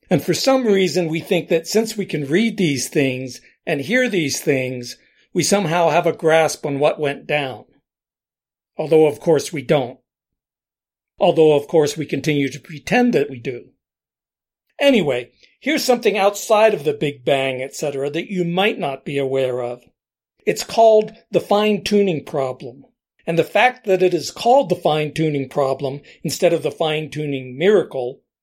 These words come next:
in itself says a lot about the ideological slanting of basic scientific truths. But anyway,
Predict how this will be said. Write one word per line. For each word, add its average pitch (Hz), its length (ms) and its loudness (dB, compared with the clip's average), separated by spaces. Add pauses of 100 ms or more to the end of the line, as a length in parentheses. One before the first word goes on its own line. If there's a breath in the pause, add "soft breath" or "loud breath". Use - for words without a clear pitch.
(540)
in 185 100 2
itself 233 380 2
says 175 240 0
a 160 80 -2
lot 170 260 2
about 170 280 0
the 160 200 -8
ideological 160 800 0
slanting 151 640 -4
of - 180 -8
basic 151 400 -2
scientific - 640 -4
truths. - 600 -6 (1120)
But - 160 0
anyway, 175 440 2